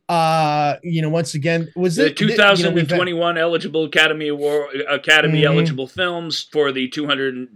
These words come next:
Speaker 2: two thousand twenty-two, extremely memorable. Academy Awards ceremony that neither Joel or I watched out of <laughs> protest.
Speaker 1: Yep. And,
Speaker 2: Um,
Speaker 1: um,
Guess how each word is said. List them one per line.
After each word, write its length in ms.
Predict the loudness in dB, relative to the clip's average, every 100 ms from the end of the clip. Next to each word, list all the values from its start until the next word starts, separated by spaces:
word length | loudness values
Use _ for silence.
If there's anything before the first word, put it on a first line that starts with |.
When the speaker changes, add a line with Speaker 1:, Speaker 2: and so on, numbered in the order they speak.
| -14
Speaker 2:
two 140 | -8
thousand 320 | -4 -4 -6 -10
twenty-two, 680 | -8 -8 -6 -6 -4 -6 -10 _ _ _
extremely 600 | -8 -4 0 2 2 -2
memorable. 800 | -2 -2 -2 -4 0 0 0 -6 _ _ _ _ -4
Academy 380 | 2 2 2 -4
Awards 420 | -2 0 -2 -4
ceremony 800 | -4 0 0 0 -2 -6 -8 -6
that 180 | -6
neither 300 | -4 -4 -4
Joel 320 | -6 -6 -4 -2
or 100 | -2
I 100 | -2
watched 500 | -4 -4 -6 -6 -8
out 140 | -8
of 140 | -10
<laughs> 0 |
protest. 680 | -12 -14 -12 -10 -8 -8 -8
Speaker 1:
Yep. 600 | -6 -4 -2 0 -2 -4 _ -20 -20 -20 -20 -8
And, 240 | -4 2
Speaker 2:
Um, 380 | 4 4 2 0 -2
Speaker 1:
um, 260 | -4 -6